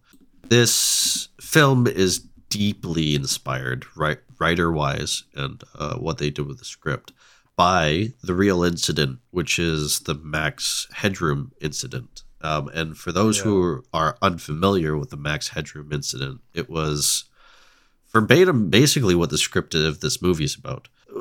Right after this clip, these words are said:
Speaker 1: In, so this film is based in Chicago, and where The Real Incident happened, that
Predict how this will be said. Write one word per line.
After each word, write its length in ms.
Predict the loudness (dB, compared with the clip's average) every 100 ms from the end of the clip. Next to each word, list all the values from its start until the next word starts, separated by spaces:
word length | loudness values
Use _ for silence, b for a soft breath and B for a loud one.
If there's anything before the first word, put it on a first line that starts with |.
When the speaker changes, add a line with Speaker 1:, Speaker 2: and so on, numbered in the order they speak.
| -14 -20 _
Speaker 1:
In, 460 | 4 4 2 -2 -2
so 180 | 2 4
this 160 | 4 4
film 460 | -2 2 2 4
is 120 | 0
based 340 | 2 2 2 0
in 80 | -2
Chicago, 760 | -2 0 2 4 4 2 0 _ -2
and 200 | 0 2
where 140 | 0
The 100 | 0
Real 320 | 0 4 4 4
Incident 480 | 0 0 0 -2
happened, 420 | 0 0 0 -6
that 140 | -6